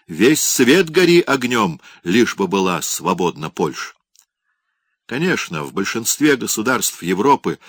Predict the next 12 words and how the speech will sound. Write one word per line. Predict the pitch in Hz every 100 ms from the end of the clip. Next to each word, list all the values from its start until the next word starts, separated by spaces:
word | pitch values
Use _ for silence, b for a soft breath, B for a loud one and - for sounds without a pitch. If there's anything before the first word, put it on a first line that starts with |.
| B B B
национальный | 180 - 104 113 139 131 120
вопрос | 117 - 135 120 -
давным-давно | 104 123 120 160 160 127 127 95 85
решен. | 73 - 69 - _ _ _ _ _ _ _ _ _ _ _ _
А | 95 113
нам | 160 180
в |
России | 170 156 - 127 90 - B B
стать | - - 110 120
на | 113
позицию | - 98 113 131 - 104
шовинизма | 90 95 95 110 147 139 143